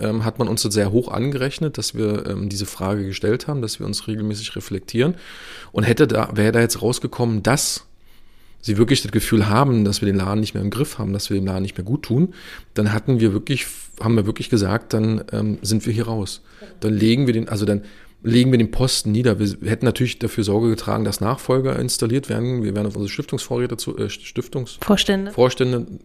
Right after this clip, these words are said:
Speaker 1: ähm, zugegangen, hätten mit denen gesprochen, hätten mit denen gemeinsam die Nachfolge gesucht und wären dann gegangen. Weil,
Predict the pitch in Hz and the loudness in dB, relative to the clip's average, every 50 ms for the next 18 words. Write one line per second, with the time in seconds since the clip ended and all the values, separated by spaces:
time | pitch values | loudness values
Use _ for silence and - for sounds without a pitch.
0 | _ - 110 107 107 107 101 104 - 135 147 147 127 117 127 131 143 135 - - | _ -6 -4 -4 -2 -2 -2 -4 -2 -2 0 0 2 2 2 0 0 -2 -6 -14
1 | - - - - - - - - 113 - 131 123 107 - 117 113 110 104 - - | -18 -18 -18 -20 -16 -6 2 2 2 4 4 4 4 4 4 2 2 0 -2 0
2 | - 123 - - 147 127 117 107 - 120 107 98 113 113 113 107 101 101 110 113 | -2 0 2 2 2 2 0 0 0 -2 0 0 0 0 2 2 2 2 0 0
3 | 113 110 104 101 104 110 - - 135 131 123 123 117 120 123 113 131 120 - 117 | 2 2 2 2 0 -2 -2 0 0 0 0 0 -2 -2 -2 -2 -4 -4 -2 -4
4 | 113 98 101 104 113 113 110 110 110 110 101 107 101 98 92 90 92 98 101 98 | -2 0 0 0 0 0 0 0 0 0 -2 -2 -2 -2 -4 -6 -8 -6 -2 0
5 | 98 101 104 101 | 2 2 2 2